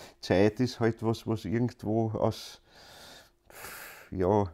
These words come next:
aus der unendlichen Vergangenheit oder von mir aus seit dem Urknall, wie es heute heißt, läuft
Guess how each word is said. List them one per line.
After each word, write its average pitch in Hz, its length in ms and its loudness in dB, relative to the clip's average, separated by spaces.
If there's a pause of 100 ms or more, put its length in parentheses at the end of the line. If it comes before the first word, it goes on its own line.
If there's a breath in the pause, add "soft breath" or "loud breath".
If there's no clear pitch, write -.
(180)
aus - 160 -12
der 101 120 0
unendlichen 117 680 2
Vergangenheit 113 960 4
oder 101 200 -2
von 104 200 -2
mir 101 160 2
aus 101 340 -2 (300 loud breath)
seit - 360 0
dem 107 140 2
Urknall, 120 840 4
wie 120 80 2
es - 160 -4
heute 113 360 0
heißt, 110 260 -2
läuft 101 420 2